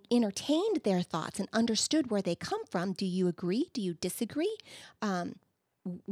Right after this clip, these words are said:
where do you find common ground with these authors?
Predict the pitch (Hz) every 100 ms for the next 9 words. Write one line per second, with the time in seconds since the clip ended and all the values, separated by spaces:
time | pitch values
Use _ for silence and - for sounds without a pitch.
0 | 160 185 208 226 247 190 175 226 339 392
1 | - 196 170 170 175 - 208 190 185 175
2 | 190 196 196 175 165 190 175 175 156 151
3 | - 254 -